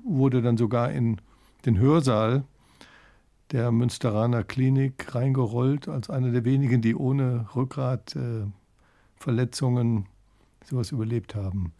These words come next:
Und ich war neunundzwanzig und war dabei, mein zweites Studium, Biologiestudium abzuschließen. Und hab ich mir so überlegt, na ja, wenn du jetzt mit neunundzwanzig, wenn das alles gewesen wäre,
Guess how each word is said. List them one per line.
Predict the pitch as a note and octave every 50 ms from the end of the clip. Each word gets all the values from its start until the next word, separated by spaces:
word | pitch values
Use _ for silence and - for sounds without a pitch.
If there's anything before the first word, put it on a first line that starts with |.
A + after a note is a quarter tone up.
| _ - - - - - _ _ _
Und | - B2+
ich | -
war | - B2+ A#2
neunundzwanzig | A#2 A#2 A#2 A#2 G#2 - - A#2+ C3 B2+ - E3 D#3+ D3+ - - D#3+
und | C#3+ A#2+ A2+ G2+ - - - - _ _ _ _ _ _ _ - - _ _ _ _ _ _ _ -
war | C3 B2+ A#2+
dabei, | A#2+ A#2 G#2 G2+ A2+ A2+ A#2+ C3 C3+ C3+ C3+ B2+ C3
mein | C#3+ B2 A#2 A#2+ A#2+ A#2+ A#2+ A#2 A2+ A#2 F#2+
zweites | - - B2+ A#2+ A2 - G#2
Studium, | - - C3+ C3+ B2 C3+ C3 A#2+ A#2
Biologiestudium | A#2 A2+ A2 A2+ A2+ C3 B2+ - - C3+ A#2+ B2 C#3
abzuschließen. | C3 C3+ - - - - - C3+ A#2 A#2 B2 - D#3 D#3+ E3 E3 - _ _ - - _ _ _ _ _ _ _ _ _ _ -
Und | A#2+
hab | A#2+ A#2+
ich | - -
mir | C3+ B2+
so | A#2+ C3
überlegt, | B2+ B2 A#2+ B2+ C3 B2+ - -
na | - C3
ja, | C3 C3+ B2+ A#2+ B2+ C3
wenn | C#3 B2+
du | A#2+
jetzt | B2+ C3+ C#3 - - - - - - C3+
mit | B2+ A2
neunundzwanzig, | B2 A#2+ A#2 A#2+ A2 - B2+ A#2+ A2 - - C3+ B2+ -
wenn | - B2+ A#2+
das | B2+ A#2 -
alles | A3 F3+ C3+ C#3 A#2+ F#2 -
gewesen | - A2+ G#2 A2+ A2+ A2 G#2+ G#2+ F#2+
wäre, | A2 A2 G#2+ G#2 G2+ F2+ F2 E2 E2 D#2